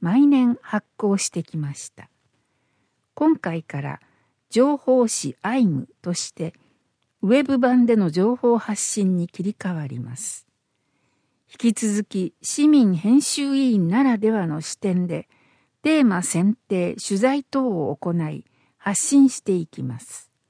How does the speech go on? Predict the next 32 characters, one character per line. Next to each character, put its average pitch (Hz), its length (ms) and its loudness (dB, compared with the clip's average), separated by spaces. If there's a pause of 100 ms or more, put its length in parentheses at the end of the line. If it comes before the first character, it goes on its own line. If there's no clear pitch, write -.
(760)
市 - 220 -2
民 294 320 6
の 196 200 -2
思 233 240 4
い 294 80 6
が 214 160 2
詰 185 260 -2
ま 202 80 2
っ 208 80 -4 (100)
た 160 120 -6
取 175 180 -8
材 262 260 -2
記 240 220 -4
事 151 180 -8
を 131 260 -8
ぜ 233 200 0
ひ - 320 -8
ご 151 120 -6
覧 170 200 -2
く 151 140 -12
だ 143 120 -14
さ - 240 -16
い。 - 140 -20 (1800)
イ 277 120 8
ン 311 60 6
タ 190 240 -2
ビ 147 120 -4
ュ 139 120 -2
ー 135 40 -6
全 220 340 4
文 208 300 2
は、 185 220 -8